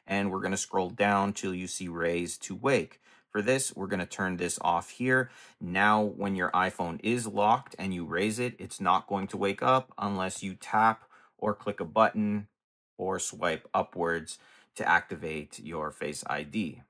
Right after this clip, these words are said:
A bonus tip here with the iPhones is exclusive to Pro and Pro Max iPhones, whether it's the iPhone seventeen Pro Max or the iPhone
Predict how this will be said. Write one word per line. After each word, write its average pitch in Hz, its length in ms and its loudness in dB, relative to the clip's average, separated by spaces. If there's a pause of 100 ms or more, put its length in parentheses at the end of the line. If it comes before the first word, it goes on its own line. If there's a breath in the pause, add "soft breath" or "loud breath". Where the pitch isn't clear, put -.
(160)
A 120 80 2
bonus 170 580 4
tip 196 280 -4
here 175 480 2
with 113 480 0
the 147 160 -4
iPhones 131 540 0
is 113 160 -4
exclusive 127 640 -2
to 107 120 -4
Pro 135 300 2
and 113 100 0
Pro 131 180 4
Max 120 280 6
iPhones, 110 440 2
whether 101 220 4
it's - 140 -4
the 107 80 -2
iPhone 98 320 4
seventeen 131 540 2
Pro 127 420 6
Max 123 560 4
or 104 220 4
the 95 520 -4 (100)
iPhone 85 720 -4